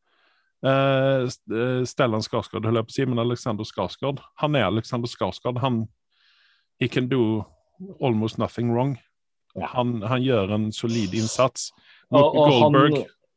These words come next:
Speaker 1: Hvorfor er Whoopi Goldberg med i denne serien her?
Speaker 2: Hun trengte penger. Eh,
Speaker 1: James
Speaker 2: eh,
Speaker 1: Marsden, James Marsden,
Speaker 2: Ja.
Speaker 1: han gjør en, eh, godkjent innsats.
Speaker 2: Ja.
Speaker 1: Greg Kinnear gjør, eh, solid innsats.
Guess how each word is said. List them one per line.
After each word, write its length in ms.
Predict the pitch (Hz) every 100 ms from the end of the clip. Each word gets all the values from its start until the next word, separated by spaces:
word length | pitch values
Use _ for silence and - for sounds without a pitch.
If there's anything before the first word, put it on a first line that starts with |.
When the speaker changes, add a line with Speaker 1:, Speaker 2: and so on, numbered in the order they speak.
| -
Speaker 1:
Hvorfor 680 | 127 131 104 - 131 107
er 180 | 120 113
Whoopi 260 | 120 113 117
Goldberg 440 | 117 104 104 107
med 200 | 110 101
i 100 | 95
denne 120 | 107 98
serien 360 | 104 95 95
her? 160 | 113 139 - -
Speaker 2:
Hun 160 | 147
trengte 300 | 131 135 113
penger. 400 | 131 127 104 117 - - 80
Eh, 180 | 110
Speaker 1:
James 320 | 113 139 135 -
Speaker 2:
eh, 40 |
Speaker 1:
Marsden, 600 | 147 131 113 - 165 170 - - -
James 260 | 135 139 -
Marsden, 560 | 139 110 - 156 156 - _ _ _ _ _ _
Speaker 2:
Ja. 80 | -
Speaker 1:
han 280 | - 135 151
gjør 340 | 156 135 117
en, 180 | 127 135
eh, 160 | 139 156
godkjent 480 | 156 147 - 127 120
innsats. 540 | 135 131 147 - - - _ _ _ -
Speaker 2:
Ja. 140 | 120 - _ -
Speaker 1:
Greg 240 | 151 127
Kinnear 480 | - 147 131 147 -
gjør, 840 | 135 143 123 120 131 135 135 147 139
eh, 40 |
solid 640 | - - 151 151 143 107
innsats. 600 | 123 135 - 147 - -